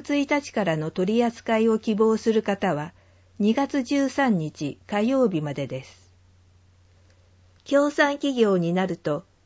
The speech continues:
記念品がふるさと納税ポータルサイトに掲載されます。申し込み方法など詳しくは、アイディー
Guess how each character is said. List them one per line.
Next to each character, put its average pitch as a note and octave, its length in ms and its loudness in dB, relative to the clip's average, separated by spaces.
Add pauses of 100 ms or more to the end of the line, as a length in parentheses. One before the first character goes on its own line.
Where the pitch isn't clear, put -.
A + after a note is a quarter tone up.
(180)
記 A3+ 160 -2
念 C4 240 2
品 B3+ 300 0
が A#3 300 0
ふ - 160 -8
る C4 100 0
さ C#4 220 0
と C#4 140 2
納 C#4 240 2
税 E3 260 0
ポ A#3+ 220 4
ー A#3+ 40 4
タ A3+ 160 2
ル A3+ 100 0
サ A3+ 200 0
イ F#3+ 80 0
ト C3+ 140 -2
に C3 240 -8
掲 F3+ 200 2
載 E3+ 280 -2
さ D#3+ 140 -4
れ D3+ 140 -2
ま C#3+ 160 -6
す。 - 240 -20 (1500)
申 C#4+ 240 2
し - 80 -6
込 D4 140 0
み C#4+ 120 0
方 C#4 300 0
法 F3 240 0
な D#3 160 -4
ど D3 320 -4
詳 B3 260 2
し - 120 -14
く E3+ 140 -2
は、 D#3+ 220 -2 (400)
ア A#3 140 2
イ B3 160 0
デ A#3 80 0
ィ E3 220 0
ー - 20 -20